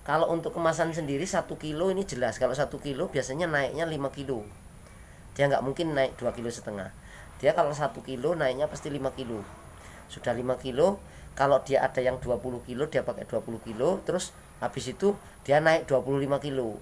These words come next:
Nah, biasanya seperti itu, saudara-saudaraku. Ini satu kilo. Ini termasuk boleh lah ini. Ini kalau saudara-saudaraku pengen ngecat pakai cat ini,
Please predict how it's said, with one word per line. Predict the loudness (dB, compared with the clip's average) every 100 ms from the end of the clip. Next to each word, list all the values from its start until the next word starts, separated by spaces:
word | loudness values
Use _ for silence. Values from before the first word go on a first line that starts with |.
| -6
Nah, | -4 -2
biasanya | -2 -4 -2 -4
seperti | -4 -6 -6 -6
itu, | -8 -10 -14
saudara-saudaraku. | -10 -10 -8 -8 -8 -14 -18 -20 -18 -18 -20 -12 -4
Ini | -2 -2 -6 -18 -20 -20 -20 -18
satu | -8 -8 -6 -8
kilo. | -4 -2 -2 -4 -14 -20 -20 -20 -20 -20 -14 -6
Ini |
termasuk | -4 -2 -2 -6 -10 -16 -20 -20 -20 -20 -20 -20 -20 -20 -6
boleh | -2 -2
lah | -2 -4
ini. | -8 -12 -18 -20 -20 -18 -8
Ini | -2
kalau | 0
saudara-saudaraku | -2 -2 -2 0 -2 -2
pengen | -2 0
ngecat | 0 -2 -4 -4
pakai | -4 -4 -4
cat | -4 -4
ini, | -4